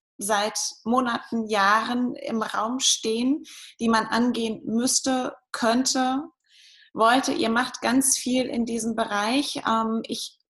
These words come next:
wünsche euch, dass ihr in der Stärke eurer Stimme an Kraft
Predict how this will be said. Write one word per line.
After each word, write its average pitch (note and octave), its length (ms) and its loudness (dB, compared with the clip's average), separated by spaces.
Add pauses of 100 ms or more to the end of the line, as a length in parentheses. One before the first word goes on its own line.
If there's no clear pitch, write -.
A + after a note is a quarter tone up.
wünsche B3 560 0
euch, G#3 520 -2 (680)
dass A#3 300 -2
ihr A#3 500 -2
in A#3 160 -2
der A#3 160 -2
Stärke A#3+ 580 0
eurer A#3+ 320 0
Stimme G#3+ 840 0
an G#3+ 180 -4
Kraft - 580 -4